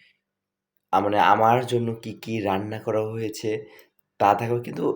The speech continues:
এই খাবারগুলো কিন্তু আমি একদম খাচ্ছি না। কারণ পাশেই আমার এক আন্টির, আ, বাসা রয়েছে, সেখানে আমার বোনও চলে গিয়েছে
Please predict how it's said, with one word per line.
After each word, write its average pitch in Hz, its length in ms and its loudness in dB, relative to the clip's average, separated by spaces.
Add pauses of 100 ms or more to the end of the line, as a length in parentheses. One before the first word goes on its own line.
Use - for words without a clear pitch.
(200)
এই 131 80 2
খাবারগুলো 135 520 2
কিন্তু 156 200 -10
আমি 160 120 -6
একদম 117 320 -2
খাচ্ছি - 420 -10
না। 101 120 -4 (540)
কারণ 101 640 0
পাশেই 104 340 0
আমার 101 180 0
এক 101 140 -2 (180)
আন্টির, 117 480 -2 (160)
আ, 101 160 6
বাসা 101 340 2
রয়েছে, 107 340 -4
সেখানে 104 360 -8
আমার 104 140 -4
বোনও 104 500 -6
চলে 110 300 -6
গিয়েছে 110 400 -8